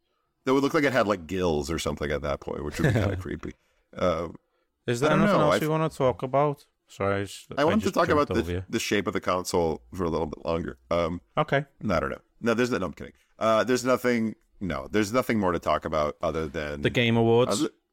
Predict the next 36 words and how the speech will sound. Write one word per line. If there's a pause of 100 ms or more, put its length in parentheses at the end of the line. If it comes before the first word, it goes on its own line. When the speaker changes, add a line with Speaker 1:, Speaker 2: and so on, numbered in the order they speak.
(500)
Speaker 1:
the
Game
Awards. (160)
Uh, (200)
what
were,
were
the
nominees
for
that
bad
boy?
I
hadn't, (180)
I
hadn't
taken
a
peek. (420)
Is
it
just
Speaker 2:
Oh
my
Speaker 1:
like
Speaker 2:
God.
Speaker 1:
Spider-Man
Speaker 2:
Spider-Man
Speaker 1:
two? (100)
Speaker 2:
Spider-Man
two. (960)
Speaker 1:
Starfield? (200)
Speaker 2:
No.
Speaker 1:
Game
Award.